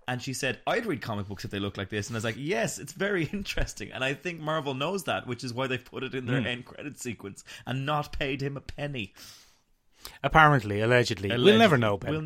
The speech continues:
Speaker 1: never
Speaker 2: never
Speaker 1: know,
Speaker 2: get
Speaker 1: Mike.
Speaker 2: to the depths of it. We'll never get to the truth of who's telling the truth between this independent contractor who is working for a salary and massive multi-billion dollar corporation Disney.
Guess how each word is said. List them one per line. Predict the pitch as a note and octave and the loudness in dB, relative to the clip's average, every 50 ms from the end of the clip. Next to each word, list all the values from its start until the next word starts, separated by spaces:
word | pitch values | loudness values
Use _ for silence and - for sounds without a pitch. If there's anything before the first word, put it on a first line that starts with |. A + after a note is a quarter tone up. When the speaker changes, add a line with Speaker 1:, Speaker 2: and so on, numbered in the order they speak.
| D#3 | 0
Speaker 1:
never | F3+ F3+ - | 0 4 4
Speaker 2:
never | - - C3 | 4 4 4
Speaker 1:
know, | - | 4
Speaker 2:
get | D3 D#3 | 4 4
Speaker 1:
Mike. | D3+ - | 4 4
Speaker 2:
to | B2+ | 0
the | A2+ | -2
depths | G2+ - A2 G#2+ - - - | 2 2 2 2 2 -4 -12
of | G2 | -12
it. | - - - D#3 C3+ - - | -12 -10 -16 -16 -14 -6 2
We'll | E3 F3+ | 2 4
never | F#3 F#3+ A3+ B3+ - C4 | 6 8 8 8 8 6
get | G#3 F3+ F3+ E3+ - | 6 8 6 6 6
to | - D3+ | 2 -2
the | D3 C3+ | -2 -2
truth | - - - C3+ A#2+ G#2+ - - | -2 2 4 4 4 4 2 -2
of | - B2 G2 G2+ | -6 -6 -4 2
who's | A#2 D3+ D3+ C#3+ - | 2 2 2 2 4
telling | D#3 C#3+ C3 B2 A#2+ | 4 4 4 4 0
the | A#2+ G#2+ | 0 -2
truth | - - B2+ A#2 A2+ - - | 0 2 2 2 2 0 -8
between | - - - B2 B2 A2+ A2+ - - A2 | -12 -4 0 0 2 2 0 -2 -4 -2
this | A2+ B2 A#2 - - | 0 0 0 0 -2
independent | - D#3+ E3+ D#3+ D3 - C3 B2+ A#2+ A2+ A2 G#2 - - | -4 -2 -2 -2 -2 -2 -2 0 0 -2 -4 -6 -6 -2
contractor | - B2+ A#2 A2 - - A2+ G#2+ - - - G#2+ G2+ - - - - - - _ _ | 2 2 2 2 2 0 0 0 0 -2 -4 -4 -4 -4 -8 -18 -20 -20 -20 _ _
who | - A#2+ A2+ G#2+ G#2 G#2 - | -2 0 0 2 0 -2 -2
is | A2+ A2 G#2 F#2 G#2 | -2 -2 -4 -4 -4
working | B2 B2 B2+ A#2+ - B2 G#2+ | -2 -2 -2 0 -2 -4 -2
for | - A#2+ | 0 0
a | A2 G#2 | 0 0
salary | - A2+ G#2+ G#2 G#2 G#2 G2+ - | 2 2 2 2 2 0 -2 -2
and | G#2+ G2+ F#2+ - | -4 -4 -4 -4
massive | A#2+ A#2+ A#2+ C3 C3 C3+ - - C3 A#2+ A2 - - - _ - | -4 -2 2 4 4 4 4 2 0 0 0 -2 -8 -14 _ -4
multi-billion | B2+ D3 E3 D#3 - - B2+ G#2+ _ _ - - B2 A#2 A#2 A2 A2 | 0 2 2 0 0 -4 -6 -6 _ _ -2 0 0 2 2 2 2
dollar | G#2+ G#2+ G2+ G2+ G2 | 2 0 0 0 -2
corporation | - A2+ G#2+ - - G2+ G2 F#2+ - - G#2 F2 | -2 -2 -2 -2 -2 -4 -4 -2 -2 -4 -4 -4
Disney. | - G#2+ G#2 F#2 - G2 F#2+ - | -2 -4 -4 -4 -4 -8 -8 -8